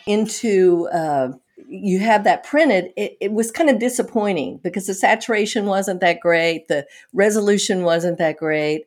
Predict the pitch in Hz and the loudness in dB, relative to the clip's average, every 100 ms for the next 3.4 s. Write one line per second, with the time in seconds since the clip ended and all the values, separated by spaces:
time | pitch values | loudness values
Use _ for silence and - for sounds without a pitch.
0 | - 180 180 - - 214 208 - 196 180 | -8 -6 -6 -8 -6 -6 -6 -6 -4 -4
1 | 185 - - 202 185 - - 180 170 147 | -6 -10 -6 -4 -4 -4 -2 0 2 0
2 | 143 - 185 170 151 147 185 175 170 147 | -4 -8 -4 -4 -4 -6 0 0 2 -2
3 | 147 _ 226 226 | -6 _ -8 -8